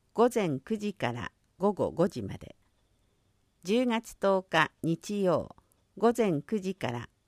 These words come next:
午後三時三十分まで。ところ、桜十字ホール八代。展示内容、八代市氷川町の児童、生徒の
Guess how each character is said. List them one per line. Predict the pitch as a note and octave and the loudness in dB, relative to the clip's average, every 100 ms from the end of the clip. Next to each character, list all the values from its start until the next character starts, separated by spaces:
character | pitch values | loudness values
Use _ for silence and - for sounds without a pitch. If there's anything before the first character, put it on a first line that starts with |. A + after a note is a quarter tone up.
| - | 0
午 | G#3+ | 0
後 | F#3 C3+ - | 4 2 0
三 | - - A#3+ | -2 0 2
時 | F3+ C#3 | 0 -2
三 | E3+ G3+ | -2 0
十 | G#3+ G#3+ | 0 -4
分 | - B2 G2 | -4 -4 -4
ま | B2+ | -6
で。 | - - _ _ _ _ _ _ _ _ _ _ _ | -10 -18 _ _ _ _ _ _ _ _ _ _ _
と | - G3 | -2 0
こ | A3+ G#3 | 2 2
ろ、 | F#3 - _ _ _ _ | 2 0 _ _ _ _
桜 | G#3 G#3 C4 B3+ B3 | 0 2 2 2 0
十 | B3 B3 | 0 -2
字 | A3+ A#3 | -2 -4
ホ | A3+ A3+ G3 | -2 0 0
ー | |
ル | C#3+ A#2 - - | 0 -4 -8 -6
八 | C3 C3 F3 | -6 -4 -8
代。 | E3+ D#3+ C#3 - _ _ _ _ _ _ _ _ _ _ _ _ _ _ _ _ | -10 -8 -8 -8 _ _ _ _ _ _ _ _ _ _ _ _ _ _ _ _
展 | - C#4 D4 | 2 6 6
示 | C#4+ C#4 | 6 4
内 | C4 B3+ F#3 | 4 2 0
容、 | D#3 G#2+ G#2 - _ - _ _ _ _ F#3 | 0 0 -2 -8 _ -20 _ _ _ _ 0
八 | G#3 - - C4+ | 2 0 -6 0
代 | C4 | 0
市 | C4+ F#3 | 0 -2
氷 | F#3 | -4
川 | - A3 A3+ | 0 0 2
町 | G3 F#3+ C3+ | 0 -2 -4
の | A#2 G#2 | -2 -4
児 | C3 G3 | -4 -2
童、 | E3+ C#3 F2+ - - | 2 2 2 -2 -8
生 | - B3+ B3+ | -2 0 0
徒 | - D3 | -2 -2
の | A#2 | -2